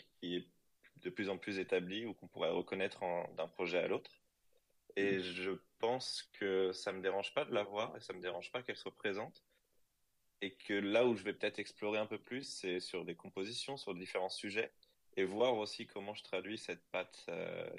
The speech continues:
Speaker 1: visuelle, graphique, euh, dans des sujets différents. Et, et j'ai pas envie de me bloquer et d'explorer différents sujets, et peut-être plus tard aussi d'explorer différents,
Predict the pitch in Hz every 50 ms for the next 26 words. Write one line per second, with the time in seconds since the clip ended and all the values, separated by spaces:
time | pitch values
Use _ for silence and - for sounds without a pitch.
0 | - - - - - - 82 85 87 85 85 85 87 92 - - - - - -
1 | - - - - - 117 120 - - - - - - - _ _ _ _ - -
2 | - 82 80 85 85 82 85 87 85 85 87 87 87 85 85 82 82 82 82 90
3 | - - - - 87 87 92 90 92 90 - - 82 - - - - _ _ _
4 | _ _ _ _ _ _ _ _ _ - - 90 90 90 90 90 90 87 87 87
5 | 85 85 - - - - - - - - - _ _ - - _ _ _ _ _
6 | _ _ _ _ _ _ _ _ - 92 87 87 87 85 85 - - - - -
7 | _ _ - - - _ _ _ - - 90 - - - - 87 90 95 - -
8 | 131 139 123 135 123 107 98 90 92 98 98 98 - - 117 113 104 92 90 87
9 | - - 90 87 85 90 92 - - 87 90 - - 104 92 95 101 98 - -
10 | - 110 - - 110 - - - 95 87 - - 98 104 98 87 85 - - -
11 | 95 92 85 85 - - - 82 82 85 85 82 82 - - - 80 82 82 82
12 | 80 80 80 82 80 - - -